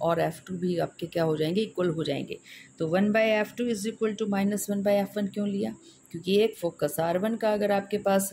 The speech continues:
कहाँ है? Right में, तो ये positive हो जाएगा, और अगर आपका आर टू लेंगे तो वो left में आ जाएगा, तो negative हो जाएगा। तो एक focus आपका negative आएगा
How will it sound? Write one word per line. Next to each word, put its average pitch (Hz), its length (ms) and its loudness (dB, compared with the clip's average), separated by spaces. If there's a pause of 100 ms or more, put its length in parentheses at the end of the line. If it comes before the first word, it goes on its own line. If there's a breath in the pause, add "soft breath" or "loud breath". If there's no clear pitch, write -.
कहाँ 185 240 0
है? 156 100 2
Right 165 340 -2
में, 165 160 -4 (400 loud breath)
तो 170 60 -2
ये 175 100 2 (100)
positive 170 440 2
हो 180 80 2
जाएगा, 180 400 0 (320 loud breath)
और 180 80 2
अगर 220 220 2
आपका 226 360 0
आर 208 200 0
टू 233 140 -2
लेंगे 220 400 2
तो 170 140 -4
वो 165 80 2
left 185 320 0
में 196 120 2
आ 180 100 2
जाएगा, 151 240 0
तो 156 140 -6
negative 196 400 -2
हो 185 60 2
जाएगा। 185 200 2
तो 190 60 -2
एक 254 300 2
focus 214 360 -2
आपका 185 220 0
negative 151 500 0
आएगा 113 340 0